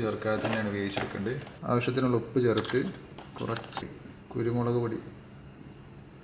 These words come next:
വലിയ ജീരകം പൊടിച്ചത്, വലിയ ജീരകം പൊടിച്ചെടുത്ത് കുറച്ച് ചേർക്കേണ്ടത്. ഗരം മസാല,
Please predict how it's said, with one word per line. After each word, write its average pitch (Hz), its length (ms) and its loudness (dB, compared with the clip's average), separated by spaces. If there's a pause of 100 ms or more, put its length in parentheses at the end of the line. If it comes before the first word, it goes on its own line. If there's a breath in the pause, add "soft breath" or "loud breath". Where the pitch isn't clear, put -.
(580)
വലിയ 127 280 4 (120)
ജീരകം 120 360 6
പൊടിച്ചത്, 95 360 -2 (520)
വലിയ 104 240 0 (100)
ജീരകം 104 300 0
പൊടിച്ചെടുത്ത് 98 520 -4
കുറച്ച് - 280 -12
ചേർക്കേണ്ടത്. - 460 2 (580)
ഗരം 123 260 4
മസാല, 104 260 -2